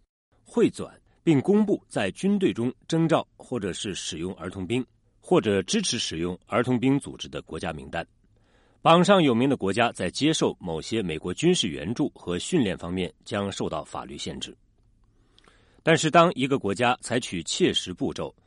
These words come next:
努力改变使用儿童兵的局面，并且符合我们国家利益的时候，美国会完全或者部分豁免这些国家受到的制裁，鼓励这些国家的改革，并且可能继续与这些国家的政府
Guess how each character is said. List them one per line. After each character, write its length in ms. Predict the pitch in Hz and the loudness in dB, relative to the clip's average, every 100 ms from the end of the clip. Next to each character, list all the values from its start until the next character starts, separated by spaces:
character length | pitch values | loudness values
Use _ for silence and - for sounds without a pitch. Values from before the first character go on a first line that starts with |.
| _ | _
努 180 | 120 147 | 4 4
力 140 | 196 | 4
改 240 | 190 98 85 | 2 0 0
变 180 | 131 117 | -2 -2
使 160 | - 98 | -6 -4
用 160 | 92 | -4
儿 140 | 87 120 | -2 -2
童 160 | 120 | 0
兵 120 | 110 113 | 0 -2
的 80 | |
局 160 | 85 73 | -4 -8
面， 240 | 78 90 - _ _ _ | -8 -8 -10 _ _ _
并 120 | 156 | 0
且 140 | 127 110 | 2 -2
符 240 | - 170 | 0 0
合 220 | - 120 | 0 -2
我 160 | - 82 | -2 -8
们 100 | 80 | -8
国 160 | 90 | -6
家 140 | 90 107 | -4 -2
利 100 | 180 | -2
益 100 | 92 | -2
的 120 | - | -4
时 120 | - | -10
候， 240 | - 73 - _ _ _ _ | -10 -14 -16 _ _ _ _
美 160 | 117 120 | 0 2
国 180 | 123 | 2
会 140 | 127 120 | 2 0
完 260 | 87 135 | 2 0
全 240 | - 80 95 | -2 -4 -6
或 160 | 117 | -4
者 80 | 95 | -4
部 180 | - 202 | 0 0
分 240 | 95 82 - _ | 0 -4 -10 _
豁 240 | - 220 | 4 4
免 260 | 113 69 - _ _ - | 4 -2 -10 _ _ 2
这 100 | 180 | 2
些 160 | 113 | 2
国 160 | 101 90 | -4 -2
家 180 | 104 110 | 0 -2
受 220 | - 110 | -6 -8
到 120 | 87 64 | -8 -12
的 120 | 65 | -10
制 160 | 117 | -8
裁， 260 | - - 113 _ _ _ _ _ | -8 -12 -20 _ _ _ _ _
鼓 200 | 127 147 | 2 4
励 120 | 190 | 2
这 140 | 175 123 | 0 -2
些 100 | 113 | -2
国 160 | 95 | -4
家 120 | 95 | -4
的 80 | 95 | -6
改 240 | 92 117 117 | -6 -10 -12
革， 360 | - 156 214 _ _ _ _ | -10 -8 -8 _ _ _ _
并 100 | 156 | 2
且 160 | 123 123 | 2 0
可 160 | - | -2
能 160 | 82 110 | -2 -4
继 180 | - 190 | -2 -2
续 240 | - 107 - | -2 -6 -6
与 160 | 85 | -8
这 140 | 92 101 | -4 -4
些 140 | 95 | -4
国 120 | 87 | -6
家 120 | 87 | -6
的 80 | 90 | -4
政 200 | 87 123 | -2 -4
府 240 | - - | -4 -12